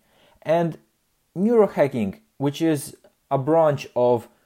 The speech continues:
biohacking focusing on brain, has started to emerge. There are, there are components,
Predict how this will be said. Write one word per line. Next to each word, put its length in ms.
biohacking 680
focusing 540
on 340
brain, 600
has 200
started 380
to 80
emerge. 520
There 200
are, 440
there 260
are 600
components, 720